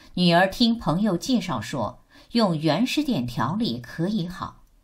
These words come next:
就于二零一九年十月四日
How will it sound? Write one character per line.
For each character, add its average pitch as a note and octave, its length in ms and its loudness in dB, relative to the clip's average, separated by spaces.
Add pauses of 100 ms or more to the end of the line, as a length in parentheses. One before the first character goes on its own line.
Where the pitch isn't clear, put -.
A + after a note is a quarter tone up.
(380)
就 F#3 160 2
于 D#3 300 0
二 E3+ 260 2
零 C#3+ 260 -4
一 G#3+ 160 4
九 C#3 200 -2
年 A#2+ 300 -2
十 C#3+ 280 -2
月 F#3 240 0
四 F#3 320 -4
日 A2+ 300 -8